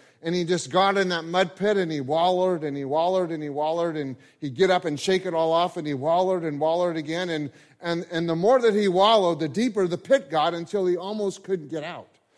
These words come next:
It was all that he could do to bring himself to get out of that pit. And sometimes in the middle of our hurt and pain, we just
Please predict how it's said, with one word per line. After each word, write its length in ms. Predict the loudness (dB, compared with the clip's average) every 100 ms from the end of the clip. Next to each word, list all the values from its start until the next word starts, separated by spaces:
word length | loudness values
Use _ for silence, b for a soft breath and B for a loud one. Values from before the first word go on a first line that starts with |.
| b
It 60 | -4
was 160 | 0 4
all 220 | 6 6
that 120 | 4
he 140 | 2
could 200 | 0 -2
do 280 | 0 2 4
to 160 | 2 -2 B B
bring 180 | 0 0
himself 360 | 0 0 -2
to 80 | -2
get 180 | -6 -4
out 180 | -2 -2
of 140 | -2
that 240 | -4 -8 -10
pit. 280 | -14 -16 _ _ _ _ _
And 180 | -4 -4
sometimes 760 | 0 0 2 0 0 0 -2 -4
in 120 | -4
the 100 | -2
middle 360 | -2 0 2
of 120 | 2 2
our 240 | 0 0
hurt 340 | -2 -2 -2
and 160 | -2 -8
pain, 460 | -12 -10 -8 -10 -12 b b b _ _ _ _ _ _ _ _ _ _ _ _ _ -12
we 140 | -8
just 300 | -4 -4 -4